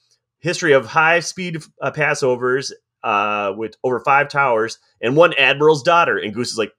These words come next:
"Pe-, Penny Benjamin?" And then, like, they, they just, like, throw it away. She's Penny Benjamin in this movie. <laughs> Like, she's the admiral's daughter.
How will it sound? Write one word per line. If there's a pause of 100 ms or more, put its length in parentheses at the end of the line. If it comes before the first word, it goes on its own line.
"Pe-, (280)
Penny
Benjamin?" (260)
And
then,
like,
they,
they
just,
like,
throw
it
away. (420)
She's
Penny
Benjamin
in
this
movie. (200)
<laughs>
Like,
she's
the
admiral's
daughter.